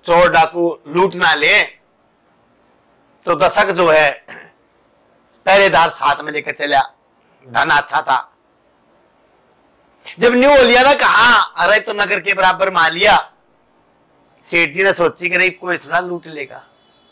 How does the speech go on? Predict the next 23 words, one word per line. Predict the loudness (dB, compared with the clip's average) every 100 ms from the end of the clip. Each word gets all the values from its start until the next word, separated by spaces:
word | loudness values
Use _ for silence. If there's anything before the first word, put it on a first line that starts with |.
| _ _ _ _ _ _ _ _ -20
ये | -8
तो | -4
हमारे | -2 -2
नगर | -2 -4 -4
के | -4
बराबर | -2 -4 -4
में | -2
आई, | -2
क्या | -4 -6 -6
दिक्कत | -6 -8 -6 -6
से? | -4 -4 -4 _ _ _ _ _ _ _ _ _ _ _ _ _ -4
तड़के | -4 0 0
उठ | 0 0
के | -4
कहने | -4 -4 -2
लगा, | -2 0
"भाई | 0 -2
तुम | -4 -16
सेवादार | -4 0 2 2 0
हो, |
तुम | -2 -2
वापस | -2 -4 -10
जाओ।" | -4 -4